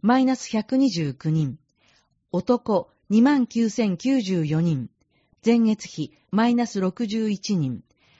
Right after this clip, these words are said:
女三万六百四十七人。前月比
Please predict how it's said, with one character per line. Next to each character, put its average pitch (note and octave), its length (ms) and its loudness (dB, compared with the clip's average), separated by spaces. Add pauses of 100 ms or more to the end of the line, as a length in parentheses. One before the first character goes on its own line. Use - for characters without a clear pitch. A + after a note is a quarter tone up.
(240)
女 A3 460 2 (240)
三 C#4 360 -2
万 B3+ 220 0
六 F3 200 0
百 A#3+ 260 -4
四 C4+ 240 4
十 F3 220 -4
七 G#3 300 -2
人。 C#3+ 260 -2 (500)
前 A#3 160 2
月 A3 280 0
比 - 240 -8